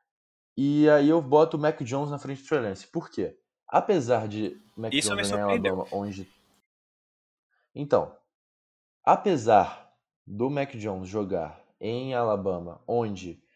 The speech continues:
Speaker 1: tudo dá certo, tudo, todos os rece-, os recebedores estão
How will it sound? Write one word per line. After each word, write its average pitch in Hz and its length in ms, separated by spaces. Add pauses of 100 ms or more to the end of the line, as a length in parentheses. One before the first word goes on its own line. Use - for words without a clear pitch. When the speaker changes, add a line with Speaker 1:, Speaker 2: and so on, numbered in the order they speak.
(600)
Speaker 1:
tudo 175 360
dá 104 180
certo, 98 800 (160)
tudo, 135 400
todos 143 320
os 120 40
rece-, 120 220
os 110 120
recebedores 107 640
estão 107 380